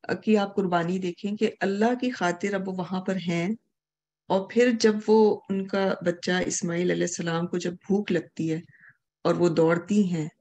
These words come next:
सफा और मरवा की पहाड़ी के दरमियान, अ, कि कुछ बंदोबस्त हो जाए खाने का, पीने का, यानी पानी का कहीं से बंदोबस्त हो जाए, तो उस कुर्बानी को अल्लाह ताला ने कितना,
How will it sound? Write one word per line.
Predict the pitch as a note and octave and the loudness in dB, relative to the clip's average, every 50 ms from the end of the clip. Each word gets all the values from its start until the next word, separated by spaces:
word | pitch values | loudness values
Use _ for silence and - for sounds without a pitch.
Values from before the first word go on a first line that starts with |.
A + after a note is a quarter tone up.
| _ _ _ _ | _ _ _ _
सफा | - - - F#3 F#3 - F#3+ F#3 F#3 - | -12 -6 -4 -4 -2 0 0 0 2 2
और | - F3 E3+ D#3+ | 0 0 0 0
मरवा | D#3+ D#3+ D#3 D#3 D#3+ E3+ | 0 0 0 0 -2 -2
की | E3+ - F#3+ | -4 -4 -6
पहाड़ी | F#3+ F3 D#3+ D3+ E3 D#3+ D#3 D#3 F3 F3+ | -6 -6 -6 -4 -2 -2 0 2 0 0
के | - F3 | 0 -2
दरमियान, | E3+ E3 D#3 F3 D#3 D#3 D#3 D#3 D#3 D#3 D#3+ _ _ _ _ _ _ _ _ _ _ _ _ - | -2 -2 -4 -2 -2 -2 -2 -4 -4 -6 -8 _ _ _ _ _ _ _ _ _ _ _ _ -12
अ, | - D3 D3+ D3+ | -8 -6 -6 -6
कि | D3+ - F3 E3+ - _ _ _ _ _ | -6 -6 -8 -8 -10 _ _ _ _ _
कुछ | - A3+ A#3+ A3+ - - | 2 2 2 2 0 0
बंदोबस्त | - E3+ E3+ E3 E3+ F3 E3+ F#3 F#3 - - | 0 0 2 2 2 2 2 2 -2 -2 -2
हो | - D#3+ D#3 | -2 -2 -2
जाए | D#3+ E3 D#3 D#3 D#3 | 0 0 -2 -2 -2
खाने | D#3 - E3 D#3 D#3 D#3+ D#3+ D#3+ | -2 -4 -2 -2 -2 -2 -2 -4
का, | - D#3 C#3 | -4 -6 -6
पीने | C#3+ - F#3+ F#3 F3+ F3 F3 F3 | -4 -2 0 0 2 2 0 0
का, | E3+ - D3+ D3 | -2 -2 -4 -2
यानी | D3+ D#3 D#3 E3 E3+ | -2 -2 -2 -4 -6
पानी | E3+ - E3 E3+ F3 F3+ F#3 F#3+ | -4 -4 -2 0 0 2 2 0
का | F#3 - E3+ D#3+ D#3+ - - - - _ _ - | 0 -2 -4 -6 -6 -8 -14 -20 -20 _ _ 0
कहीं | F3+ F3 G3+ G#3+ | 4 6 6 6
से | G#3+ G#3 G#3 | 6 4 2
बंदोबस्त | F3+ E3 E3 D#3+ D#3+ F3+ E3+ F3+ F#3 - - | 2 2 2 2 0 0 0 -2 -4 -4 -4
हो | - E3+ | -4 -4
जाए, | E3 - E3 D#3+ E3 E3+ F3+ - _ _ - - _ _ - | -2 -2 -2 -2 -2 -4 -6 -8 _ _ -20 -20 _ _ -4
तो | - G3 | -2 0
उस | - - C4 B3+ | 2 2 0 0
कुर्बानी | - - B3 A3 G3 F3+ E3+ E3+ E3+ F3 G3 G#3 | 2 2 2 2 4 4 4 4 4 4 2 2
को | G3+ - G3 | 2 0 0
अल्लाह | F#3+ F3+ F3+ | 0 0 0
ताला | F3 F3+ E3+ E3+ F3 | -2 -2 -2 -2 -2
ने | F#3 F#3 F#3+ | -2 -2 -2
कितना, | F#3+ - - - - G#3+ F#3 F#3 F#3 F#3+ G3 G3+ G#3 | -4 -6 -10 -8 -4 -4 -2 -2 -2 -2 -4 -6 -8